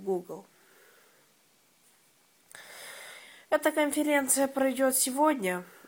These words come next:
Google, э, до нее остались некоторые часы. Можно сосчитать на пальцах. Google сделает презентацию, она представит свои новые смартфоны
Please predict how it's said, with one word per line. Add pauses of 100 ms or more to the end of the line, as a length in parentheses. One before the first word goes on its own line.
(120)
Google,
э, (300)
до
нее
остались
некоторые
часы. (640)
Можно
сосчитать
на
пальцах.
Google
сделает
презентацию,
она
представит
свои
новые
смартфоны